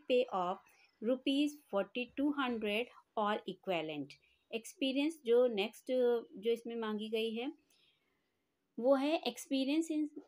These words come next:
library administration। इसमें एक्सपीरियंस होना चाहिए। तो जो लोग भी इसके लिए deserving candidate हैं वो इसके, इस post के लिए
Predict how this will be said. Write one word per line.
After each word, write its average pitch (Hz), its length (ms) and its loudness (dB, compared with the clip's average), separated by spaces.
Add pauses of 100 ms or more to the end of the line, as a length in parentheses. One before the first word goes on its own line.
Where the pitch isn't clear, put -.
library 214 600 2 (240)
administration। 208 960 -2 (540)
इसमें 240 480 -6 (160)
एक्सपीरियंस 202 920 -4
होना 247 260 -4
चाहिए। 254 520 -2 (600)
तो 202 80 -2
जो 220 220 4
लोग 247 220 4
भी 277 180 2 (160)
इसके 220 280 -2
लिए 233 240 -2
deserving 196 440 -2
candidate 202 540 -2
हैं 254 120 -6
वो 269 160 -2
इसके, 196 480 -4
इस - 220 -8
post 208 360 -8
के 214 120 -2
लिए 214 200 -2